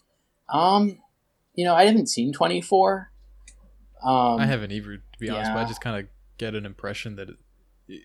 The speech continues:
Speaker 2: you know what I mean? Like, is it sort of like a gritty
Speaker 1: It's
Speaker 2: thriller
Speaker 1: definitely
Speaker 2: kind of a thing?
Speaker 1: gritty, and it's,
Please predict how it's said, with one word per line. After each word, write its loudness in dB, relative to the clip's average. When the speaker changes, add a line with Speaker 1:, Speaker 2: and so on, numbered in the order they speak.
Speaker 2:
you -8
know -6
what -6
I -6
mean? -10
Like, -6
is -8
it -10
sort -6
of -8
like -6
a -8
gritty -6
Speaker 1:
It's 2
Speaker 2:
thriller 8
Speaker 1:
definitely 4
Speaker 2:
kind 0
of -4
a 0
thing? 2
Speaker 1:
gritty, 0
and -6
it's, -8